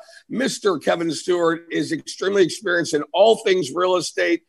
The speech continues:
He is not only a friend of our show, but he is a friend of many in the Rochester College community. He's a proud graduate of Rochester College,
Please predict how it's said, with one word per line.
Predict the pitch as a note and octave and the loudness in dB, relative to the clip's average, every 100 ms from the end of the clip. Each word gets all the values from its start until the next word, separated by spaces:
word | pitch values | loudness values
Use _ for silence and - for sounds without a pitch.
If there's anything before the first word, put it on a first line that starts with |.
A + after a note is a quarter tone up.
| _ _ _ _ _ | _ _ _ _ _
He | E3 | 2
is | F3 C#3+ | 2 2
not | E3 G3+ | 2 4
only | A3 A3+ | 4 4
a | G#3 | 2
friend | - G3+ F#3+ | 2 0 2
of | F#3 | 2
our | F3 F3 | 2 0
show, | E3+ - F3 E3+ | -2 0 2 2
but | E3 D3 | 2 2
he | D#3+ | 2
is | D3+ | 0
a | D3+ | -4
friend | - - F3 F#3 F3+ D3 | -8 -6 -4 -2 -2 2
of | D#3+ C#3 B2 | 0 0 -10
many | A#2 A#2+ D3+ E3 G#3 G3+ E3+ D3+ C3 | -10 -8 -6 -2 0 2 2 2 -2
in | C#3+ | -8
the | C3+ | -4
Rochester | C3+ D#3+ E3+ - E3+ - F3 D#3+ D3 _ _ _ - | 0 2 0 -4 -6 -8 -6 -6 -8 _ _ _ -18
College | - D#3 E3+ E3+ D#3+ - | -4 0 0 0 -6 -14
community. | - C3+ D3 F#3+ F#3 F3 E3+ E3 - - _ | -14 -8 -2 -2 0 2 2 0 -12 -20 _
He's | - | -10
a | C#3+ | -8
proud | A#2 - F3 E3+ | -10 -2 0 2
graduate | C#3 E3 E3 D3+ D#3+ | 2 2 2 -2 -4
of | C3 | -4
Rochester | A#2+ D3 D#3+ - E3 - D#3+ | -4 0 0 -2 -8 -8 -10
College, | - D3+ D#3+ D#3+ D3+ | -4 -2 -2 -4 -8